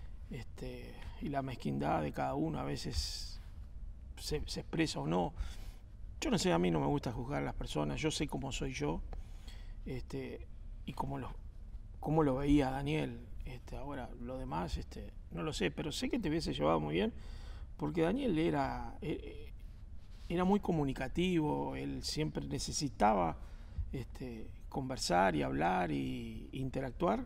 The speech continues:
socialmente, era una de sus, sus fortalezas,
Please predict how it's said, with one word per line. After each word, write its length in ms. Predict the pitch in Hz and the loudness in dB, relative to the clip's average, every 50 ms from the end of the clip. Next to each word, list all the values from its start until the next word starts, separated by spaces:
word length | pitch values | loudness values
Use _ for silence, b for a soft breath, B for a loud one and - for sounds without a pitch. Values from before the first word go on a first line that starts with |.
| B B B B B B B B | B B B B B B B B
socialmente, 960 | - - - - 151 147 139 139 139 143 143 135 135 139 131 123 123 - - - - - - - - - | -6 -4 -2 0 0 0 0 2 0 0 0 0 -2 -2 -4 -4 -6 -8 -10 -12 -12 -12 -10 -10 -8 -6
era 280 | - 135 139 135 131 127 | -6 -6 -4 -4 -4 -4
una 280 | 127 135 147 143 139 | -4 -2 -4 -4 -4
de 60 | 131 117 | -4 -6
sus, 180 | - - - - - - - - - - - - - - B B B B B B B B B B B B | -6 -8 -8 -8 -10 -10 -10 -10 -10 -10 -10 -10 -12 -12 B B B B B B B B B B B B
sus 180 | - - 139 - | -8 -6 -6 0
fortalezas, 920 | - 139 131 117 131 135 143 175 208 202 226 247 254 269 220 - - | 0 0 0 0 0 4 4 4 4 4 4 2 0 0 -2 -6 -8